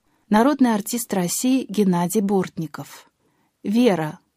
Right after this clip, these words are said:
заслуженная артистка России Светлана Рябова, князь Шейн,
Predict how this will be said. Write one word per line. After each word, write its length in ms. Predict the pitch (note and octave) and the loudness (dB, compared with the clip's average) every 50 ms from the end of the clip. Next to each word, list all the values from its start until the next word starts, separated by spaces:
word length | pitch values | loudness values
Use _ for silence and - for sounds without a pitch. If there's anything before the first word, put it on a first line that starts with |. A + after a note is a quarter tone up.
| _ _ _ _ _ _ | _ _ _ _ _ _
заслуженная 680 | F#3 F#3 G3+ F#3+ - A3+ A3 G3+ F3 F#3+ F#3 F#3 F3+ | -2 -2 -2 0 0 0 0 0 0 0 0 0 0
артистка 460 | F3+ F3 - F#3+ F#3 - - - E3+ | -2 -4 -6 -8 -8 -8 -10 -8 -6
России 580 | E3 E3 D#3 - - - A#3 B3 C4 C4+ C4+ - _ _ _ | -4 -4 -4 -6 -6 -2 0 0 0 0 -2 -6 _ _ _
Светлана 720 | - - - G#3 G#3+ G#3 - G3+ F#3+ F#3+ F#3 F#3 F#3+ G3 | -8 -6 -2 -2 -2 -2 0 0 0 2 2 2 0 0
Рябова, 640 | G3 F#3+ F#3 E3+ E3 D#3+ E3+ E3 E3 E3+ E3 F#3 F#3+ _ _ _ _ _ _ _ _ _ _ _ _ _ _ _ _ | 0 0 0 0 -2 -4 -6 -10 -12 -12 -14 -16 -18 _ _ _ _ _ _ _ _ _ _ _ _ _ _ _ _
князь 340 | - A#3 A#3+ C#4 D4 - | -6 -2 0 0 0 0
Шейн, 560 | - - - - F#3+ F3+ E3+ E3 E3+ F3+ F#3+ | -2 -4 -4 -2 -2 -4 -4 -4 -6 -8 -8